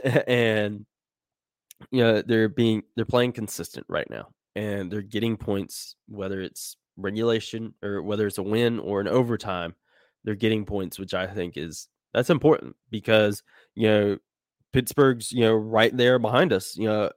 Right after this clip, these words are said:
also at thirty-six points, you know, sixteen, eight and four, you know, they're right there. And yeah, obviously the playoffs aren't starting, you know, anytime soon,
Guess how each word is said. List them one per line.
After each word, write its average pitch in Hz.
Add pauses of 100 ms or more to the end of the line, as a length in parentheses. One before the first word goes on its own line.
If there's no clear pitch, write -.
(280)
also 110
at -
thirty-six 120
points, 139
you 107
know, 101 (300)
sixteen, 113 (100)
eight 107
and 107
four, 120
you 107
know, 98
they're 107
right 95
there. 123 (540)
And 104
yeah, 110
obviously 104
the -
playoffs 101
aren't 92
starting, 87 (160)
you 98
know, 85
anytime 82
soon, 58